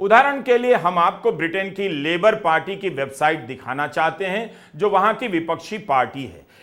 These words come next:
यहां पूरी की पूरी शैडो कैबिनेट आपको मिल जाएगी। लेबर पार्टी के नेता केर स्टारमर को शैडो प्रधानमंत्री लिखा गया है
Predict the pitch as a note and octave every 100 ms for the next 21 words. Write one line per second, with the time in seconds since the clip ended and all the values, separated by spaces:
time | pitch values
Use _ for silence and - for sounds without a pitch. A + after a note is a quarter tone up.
0 | _ D#3 F3+ G#3+ - A#3 C4+ D4+ A#3+ G#3+
1 | E3 G3 A3 G#3+ - F#3+ F#3+ F#3+ G3+ G3
2 | E3 E3 F3 F3 - D#3 D#3+ D#3 F#3 D3+
3 | C#3+ B2+ D3 E3 E3 A2+ G#2+ - - -
4 | E3 B3+ C#4 B3 G3 G3 G3 G3+ E3+ D#3
5 | F3 F#3 F3 F3 F#3+ G3+ G3 - E3+ F3
6 | F#3 F#3 F#3 G3 F#3 D#3+ F3 F#3+ D#3+ D3+
7 | D#3+ C#3+ C#3 D3 C#3 C3 D3+ F3+ F#3 F#3+
8 | F#3 G3 -